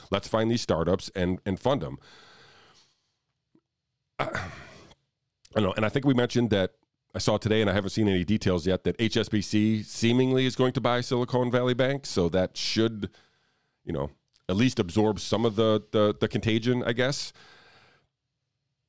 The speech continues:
Do you think this is, uh, I mean, other than, I'm sure this is gonna be a crazy week. Um, I don't know. Do you see that? I mean, crypto flew on this.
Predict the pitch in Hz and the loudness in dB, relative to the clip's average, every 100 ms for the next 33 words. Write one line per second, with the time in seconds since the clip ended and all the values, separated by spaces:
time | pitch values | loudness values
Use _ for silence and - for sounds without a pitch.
0 | _ _ _ _ _ _ _ 113 123 135 | _ _ _ _ _ _ _ 2 2 2
1 | 127 127 117 117 107 101 104 104 101 98 | 0 0 2 2 2 2 4 4 4 2
2 | 92 - 110 117 143 117 101 85 - _ | 0 0 2 2 2 2 0 -2 -8 _
3 | - 107 104 127 104 104 101 92 87 107 | -8 -6 0 0 0 0 0 2 0 0
4 | 95 82 98 80 - - - - 85 85 | -2 0 0 -2 -4 -16 -16 -6 -2 0
5 | 80 80 78 71 - _ - 156 92 90 | -2 -2 -4 -8 -16 _ -2 0 0 0
6 | 92 135 127 95 - 90 80 131 107 78 | 0 0 0 -2 -4 -6 -2 -2 -2 -2
7 | - 117 80 65 65 65 - | 0 0 0 -4 -10 -10 -12